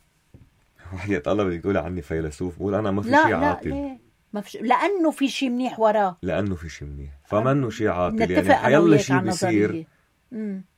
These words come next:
Speaker 1: خلص مكتوب يصير، يعني.
Speaker 2: إيه، ما بتفق أنا وياك عليها، الكتاب المكتوب والقدر وال-، ما، ما، ما، المهم.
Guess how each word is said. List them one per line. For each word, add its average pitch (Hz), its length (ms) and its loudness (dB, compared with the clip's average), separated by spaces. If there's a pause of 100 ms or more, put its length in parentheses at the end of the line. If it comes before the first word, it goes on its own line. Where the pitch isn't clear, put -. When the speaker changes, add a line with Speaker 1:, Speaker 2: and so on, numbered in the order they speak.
(640)
Speaker 1:
خلص - 460 -6
مكتوب 151 480 0
يصير، 120 520 2
يعني. 80 580 -8 (360)
Speaker 2:
إيه، 294 120 2
ما 226 120 2
بتفق 180 400 -8
أنا 180 200 -12
وياك 175 340 -12
عليها، 190 440 -14
الكتاب 165 680 -12
المكتوب 180 640 -10
والقدر 165 600 -10
وال-، 156 340 -20 (540)
ما، 330 80 -10
ما، 285 160 -4
ما، 185 220 -6
المهم. 254 440 2